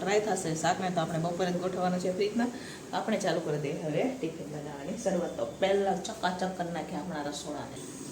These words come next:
તો ચાલો ફ્રેન્ડ્સ, આપણે હવે દાળ ભાત બફવા માટે રાખી દીધા છે. આ બાજુ ભાત બફાય છે, ઓલી બાજુ દાળ બફાય છે અને આજે આપણે બટેકીનું શાક દેવાનું છે.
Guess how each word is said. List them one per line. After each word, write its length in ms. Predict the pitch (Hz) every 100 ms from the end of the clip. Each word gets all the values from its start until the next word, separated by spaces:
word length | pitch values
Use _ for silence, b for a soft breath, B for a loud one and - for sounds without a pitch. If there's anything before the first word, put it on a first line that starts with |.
| - - - - - - - -
તો 200 | 196 214
ચાલો 200 | 240 254
ફ્રેન્ડ્સ, 300 | 247 214 240
આપણે 260 | 196 185 185
હવે 200 | 180 165
દાળ 160 | 156
ભાત 200 | 151 156
બફવા 340 | 135 170 185 170
માટે 280 | - - -
રાખી 260 | - 190
દીધા 240 | 185 208 185
છે. 140 | -
આ 80 | 170
બાજુ 280 | 170 175 170
ભાત 220 | 185 170
બફાય 340 | 175 180 196
છે, 200 | 202 -
ઓલી 240 | 214 175 170
બાજુ 260 | 160 -
દાળ 220 | 139 151 160
બફાય 280 | 180 185
છે 260 | 196 - -
અને 140 | 165
આજે 240 | 165 165 175
આપણે 300 | 170 - 160 - -
બટેકીનું 520 | 180 185 - 180 170
શાક 320 | 170 180 170 156
દેવાનું 380 | 151 147 147
છે. 160 | 147 190